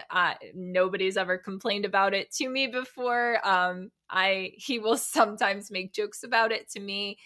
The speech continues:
He has pointed out to me that I verbally process and it's confusing for him because he wants to help or support or comment. And I will respond and go, "Don't." And he'll be like, "Well, when do I comment and when I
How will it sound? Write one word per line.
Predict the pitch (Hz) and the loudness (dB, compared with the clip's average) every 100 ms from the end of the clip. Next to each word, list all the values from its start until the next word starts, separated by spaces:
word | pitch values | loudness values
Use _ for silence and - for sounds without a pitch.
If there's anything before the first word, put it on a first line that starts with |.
| - | -14
He | - 262 | -4 -2
has | 196 - | -2 -4
pointed | - 196 185 | 0 2 4
out | 180 180 - | 4 2 -4
to | 196 | -6
me | 190 180 | -4 0
that | 175 | 2
I | 175 170 | 4 2
verbally | 175 175 175 170 170 | -2 -4 -4 -6 -4
process | 185 - - 180 180 - | -2 -2 2 2 2 -2
and | 185 | -6
it's | 160 - | -6 -8
confusing | - 175 190 180 202 202 | -12 -12 -8 -4 -4 -4
for | 202 226 | -4 0
him | 226 208 208 | 2 2 0
because | 175 - 180 | -4 -6 -8
he | 196 | -6
wants | 175 165 - - | -4 -4 -6 -8
to | 175 | -2
help | 190 180 180 | 0 0 -2
or | - 175 | -8 -8
support | - 180 - 185 185 175 | -8 -14 -8 -2 0 -2
or | 175 | -6
comment. | - - 190 185 185 175 - - - - | -8 0 2 2 0 -2 -10 -20 -18 -4
And | 214 | -2
I | 190 202 | 4 4
will | 196 185 | 2 -2
respond | 190 - 185 180 | -6 -2 0 0
and | 185 | -2
go, | 175 185 175 - _ - | 2 2 2 -4 _ 2
"Don't." | 220 202 202 269 - _ _ _ _ - | 4 6 4 0 -6 _ _ _ _ -2
And | 240 | 2
he'll | 262 214 | 4 4
be | 214 | 4
like, | 208 190 185 - | 4 4 2 -2
"Well, | 202 240 214 | 2 2 6
when | 247 277 277 | 6 6 4
do | 254 | 6
I | 233 | 6
comment | 233 254 262 247 214 | 6 4 4 4 2
and | 202 202 | -2 -2
when | 202 | 0
I | 180 | 0